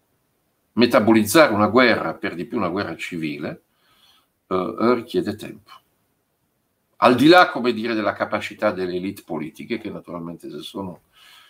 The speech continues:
come dire, rapaci, cialtrone, incompetenti e, eh, corrotte, complicano la vita.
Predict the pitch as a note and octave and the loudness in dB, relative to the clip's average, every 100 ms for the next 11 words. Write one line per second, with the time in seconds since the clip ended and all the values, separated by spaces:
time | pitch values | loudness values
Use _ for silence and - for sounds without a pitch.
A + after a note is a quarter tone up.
0 | _ _ _ - E2 E2 F2+ F2 G2 F#2+ | _ _ _ -16 -12 -8 -4 0 0 2
1 | A2 G#2 - E2+ - F#2 F2+ - G2+ G2+ | 2 2 0 -6 0 0 0 -2 0 0
2 | F2 D#2+ - E2+ - F2+ G2+ G2 E2+ - | -2 -8 -10 -10 -8 -6 -4 -4 -8 -8
3 | D#2+ - F2+ G2 F2 - F2 D#2 D#2 D#2+ | -10 -4 -2 0 0 -4 -12 -14 -14 -18
4 | D#2+ _ - G#2 F#2+ - - A2 G2+ F#2 | -20 _ 0 2 2 2 -2 -2 0 -4
5 | F2 - D#2 - - E2 E2 - - _ | -6 -8 -8 -8 -16 -16 -16 -16 -20 _